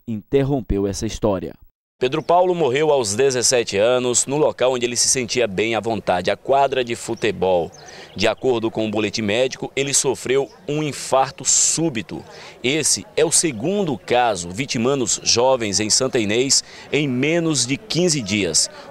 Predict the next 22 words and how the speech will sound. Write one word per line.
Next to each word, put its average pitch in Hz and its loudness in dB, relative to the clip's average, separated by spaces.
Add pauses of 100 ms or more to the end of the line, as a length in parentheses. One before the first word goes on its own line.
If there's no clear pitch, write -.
Um 135 2
alerta 131 2 (160)
para 117 2
as - 2
famílias. 95 0 (360)
De 131 4
acordo 127 4
com 131 -2
informações 127 0
dos 127 0
parentes 113 0
de 104 -4
Pedro 104 0
Paulo, 127 4 (260)
o - -6
problema 131 4
de 123 -2
coração 131 2
é 127 4
hereditário 127 2
na 110 -2
família 101 0